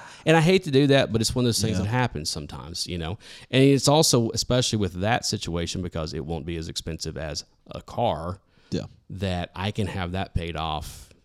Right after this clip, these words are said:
Speaker 1: in no time because I can get, put that money
Speaker 2: Yeah.
Speaker 1: together to, "Hey, here you go." They just go ahead and pay the rest of the balance.
Speaker 2: Here's,
Speaker 1: So
Speaker 2: here's
Speaker 1: it's
Speaker 2: what's
Speaker 1: a
Speaker 2: crazy about this. Getting the bike is,
Speaker 1: Mm-hmm.
Speaker 2: was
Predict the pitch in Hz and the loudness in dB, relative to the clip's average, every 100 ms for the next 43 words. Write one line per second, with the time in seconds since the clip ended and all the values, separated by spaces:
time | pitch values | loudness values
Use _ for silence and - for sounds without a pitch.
0 | _ _ _ _ - 85 87 90 87 76 | _ _ _ _ -12 -8 -4 -4 -6 -8
1 | 76 82 87 76 87 85 80 - 80 - | -10 -10 -10 -12 -12 -12 -4 -4 -4 -6
2 | 85 85 80 78 78 85 92 78 76 80 | -6 -6 -8 -8 -8 -6 -4 -4 -6 -10
3 | 73 _ _ - 101 101 101 98 90 85 | -12 _ _ -18 -10 -6 -4 -2 -2 -2
4 | 90 - 92 90 87 87 87 85 - 80 | -4 -2 -2 -2 -4 -6 -6 -6 -8 -8
5 | 87 90 82 143 214 208 160 190 180 - | -6 -4 0 2 2 2 0 2 0 0
6 | - 107 107 87 87 - 107 98 - - | 2 2 2 0 -2 -2 -2 -2 -4 -8
7 | _ 120 - 120 131 127 120 131 151 - | _ -8 -2 0 0 0 0 0 -4 -10
8 | _ - _ _ _ - 123 104 101 101 | _ -20 _ _ _ 0 2 2 0 -2
9 | 95 113 107 95 - | -4 -6 -4 -4 -6